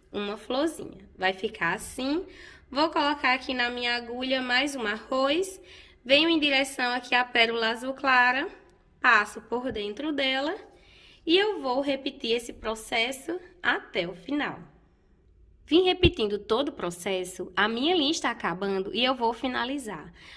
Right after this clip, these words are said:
Já coloquei aqui na minha linha os materiais que eu já vinha colocando. Coloquei o arroz, fiz a florzinha e coloquei mais um arrozinho.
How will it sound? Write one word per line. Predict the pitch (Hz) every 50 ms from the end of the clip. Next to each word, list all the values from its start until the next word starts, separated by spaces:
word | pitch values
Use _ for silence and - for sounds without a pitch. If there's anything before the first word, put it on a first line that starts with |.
| - _
Já | - 311 381 392
coloquei | 392 392 381 330 311 311 302 - 269 240 226
aqui | 233 233 233 220 196
na | 196 196 196
minha | 196 196 202 202
linha | 196 185 180 175 175 170 175 180 - 175 - -
os | 269 262
materiais | 294 302 277 277 277 269 240 233 226 208 208 220 220 -
que | 262
eu | 240
já | 233 233
vinha | 226 226 214 202 190
colocando. | 190 - 202 190 185 185 185 - - 185 170 170 170 165 170 180 - - - - - - -
Coloquei | - 311 330 339 330 330 302 277
o | 269
arroz, | 247 233 214 - 214 196 196 196 190 190 190 190 -
fiz | - 269 262 262
a | 262 269
florzinha | 262 - - 254 254 233 208 202 208 196 196 208 214 -
e | - 269
coloquei | 277 - 311 294 294 302 302 - - 220 214 226 262 294 - - -
mais | - 233 226 226 233 262 277
um | 302 311
arrozinho. | 302 311 302 311 330 339 320 - - - - -